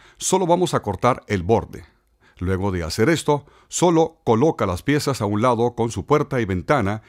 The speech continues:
y luego colocamos los paneles laterales. Y nos regresaremos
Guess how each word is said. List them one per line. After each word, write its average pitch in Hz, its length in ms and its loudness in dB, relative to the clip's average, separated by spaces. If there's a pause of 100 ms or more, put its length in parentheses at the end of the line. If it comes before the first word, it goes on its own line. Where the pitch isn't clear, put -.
(220)
y - 80 -2
luego 214 320 0
colocamos 107 600 0
los 80 140 -12
paneles 98 400 -2
laterales. 110 880 -2 (340)
Y 214 120 0
nos 190 160 0
regresaremos 135 840 0